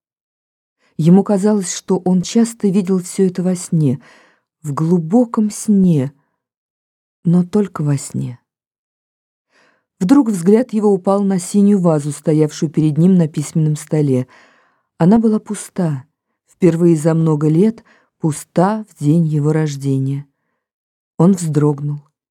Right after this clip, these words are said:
Ему почудилось, что внезапно распахнулась невидимая дверь,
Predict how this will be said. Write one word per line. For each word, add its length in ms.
Ему 260
почудилось, 680
что 260
внезапно 800
распахнулась 840
невидимая 500
дверь, 540